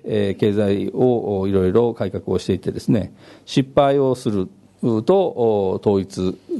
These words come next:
吸収合併される可能性があり、成功したとしても、韓国の経済成長のそれに及ばない可能性が極めて高いということで、えー、なかなかやはりその体制間の競争がある中で、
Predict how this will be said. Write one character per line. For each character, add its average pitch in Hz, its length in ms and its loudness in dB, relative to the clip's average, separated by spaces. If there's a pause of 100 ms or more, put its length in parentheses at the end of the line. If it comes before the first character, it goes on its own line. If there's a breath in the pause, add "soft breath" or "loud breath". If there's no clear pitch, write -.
吸 117 140 2
収 104 160 -2
合 95 100 2
併 95 200 -4
さ 95 120 0
れ 87 80 0
る 90 60 -2
可 90 100 -2
能 85 100 -2
性 85 160 -2
が 101 140 2
あ 143 40 4
り、 113 220 -4 (380 loud breath)
成 156 200 4
功 156 240 0
し - 40 -2
た 175 100 2
と 156 100 -4
し - 80 -6
て 170 100 2
も、 156 440 0
韓 120 220 0
国 98 220 -4
の 131 420 0
経 101 160 0
済 95 320 2
成 95 200 0
長 90 240 -4
の 117 140 2
そ 107 140 -2
れ 90 120 0
に 139 220 0
及 101 200 2
ば 95 100 0
な 95 120 -2
い 90 40 -6
可 95 120 -2
能 90 140 -4
性 95 220 0
が 143 180 2
極 90 220 -6
め 104 80 -6
て 175 100 2
高 - 260 -8
い - 80 -12
と - 100 -20 (520 loud breath)
い 139 60 2
う 131 60 2
こ 135 100 4
と 120 100 0
で、 120 420 0
え 101 640 0
ー、 107 60 -2
な 120 80 2
か 147 80 2
な 147 100 -2
か 147 80 4
や 120 80 2
は 120 80 0
り 95 240 -8
そ - 120 -8
の 95 60 -4
体 110 220 0
制 110 280 2
間 87 240 -4
の - 80 -6
競 113 160 0
争 107 220 0
が 104 200 2
あ 175 60 4
る 147 120 0
中 92 260 -4
で、 82 220 -8